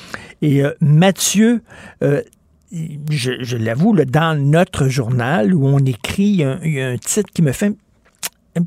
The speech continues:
petit peu tiquer. Euh, j-, j'aimerais t'entendre là-dessus. Le titre de, de, du texte présentant cette lettre-là, Roberge s'allie à un anti-woke notoire.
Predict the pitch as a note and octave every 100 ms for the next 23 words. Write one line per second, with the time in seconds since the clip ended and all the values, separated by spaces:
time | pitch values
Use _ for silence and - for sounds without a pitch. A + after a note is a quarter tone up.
0 | - - - - C#4 G3+ - - G3 F#3+
1 | A3 - - - - C#3+ D3 D3 D3 D3+
2 | D3 C#3+ C#3 E3 A3 G#3+ E3+ F#3+ F#3 D3
3 | - - F#3+ F3 C3+ - B3 F#3+ D#3 C#3
4 | C3 B2 A#2+ A2+ - F#3 G3 - - F3
5 | D3 D#3 C3+ G3 G3 - - C3+ B2+ D3+
6 | E3+ - B2+ B2 D#3 F3+ - - - D3+
7 | E3+ D#3+ G3+ G#3+ - - F3 D3 D#3 F#3+
8 | - D3 C#3+ C#3+ D#3 F#3+ - F#3 D3 D#3
9 | F3 F#3 - - C#3+ C#3+ E3+ - D3 C#3
10 | C3 B2 G1+ D3 -